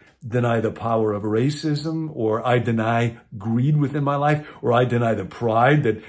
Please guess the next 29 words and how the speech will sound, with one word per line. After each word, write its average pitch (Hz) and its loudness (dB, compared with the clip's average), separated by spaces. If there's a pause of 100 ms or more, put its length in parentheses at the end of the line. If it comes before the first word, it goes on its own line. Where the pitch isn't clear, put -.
(120)
I'm 120 0
with 107 -2
rich 120 0
people 135 0
and 127 2
that 117 -2
makes 113 -4
me 113 -2
feel 107 -2
better 107 -2
about 143 4
myself, 151 -2
and 113 -2
I 107 0
just 110 -4
want, 120 0 (240)
I 117 -2
just 117 0
want 120 0
to - -8
feel 107 -2
good 104 -2
about 151 0
myself. 156 -2 (220)
That's 127 -2
the 135 -8
power 147 2
of 127 0
denial. 127 -2